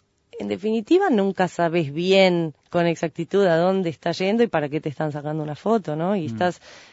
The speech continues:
Speaker 1: entrando a una habitación, tal vez desnudándote, frente a alguien que tiene cámaras y te está registrando, es una situación bastante vulnerable, ¿no? Y, bueno, vos decís eso, que ya me lo han preguntado varias veces, porque sí, es como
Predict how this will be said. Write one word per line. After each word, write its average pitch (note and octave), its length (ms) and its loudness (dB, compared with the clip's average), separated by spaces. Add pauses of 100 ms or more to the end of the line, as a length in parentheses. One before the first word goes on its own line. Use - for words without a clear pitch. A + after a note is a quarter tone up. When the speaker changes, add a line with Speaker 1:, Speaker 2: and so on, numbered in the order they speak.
(280)
Speaker 1:
entrando G3+ 640 4
a G3+ 100 10
una G3 420 6
habitación, F#3 880 4 (460)
tal F3+ 220 6
vez G3+ 180 4
desnudándote, G3+ 1120 4 (520)
frente E3 220 0
a - 20 6
alguien G#3+ 220 4
que F3+ 100 -2
tiene F#3+ 360 -2
cámaras E3+ 500 0
y D#3 40 -10
te D#3 120 -6
está F#3+ 180 -2
registrando, A3+ 840 2 (640)
es - 220 -2
una C4 160 6
situación D#3 380 -4
bastante E3 420 -4
vulnerable, D3+ 640 -4
¿no? F3+ 340 -10
Y, D#3+ 400 -6 (640)
bueno, F#3 220 4
vos G3 80 8
decís G3+ 280 4
eso, G3+ 200 4
que E3 80 2
ya F#3+ 160 4
me G3 140 6
lo F#3 100 4
han F#3 120 4
preguntado F#3 500 0
varias F#3 240 0
veces, G3+ 260 -2
porque D3+ 340 -6
sí, F#3 280 -2
es D3+ 100 -4
como F3 480 -2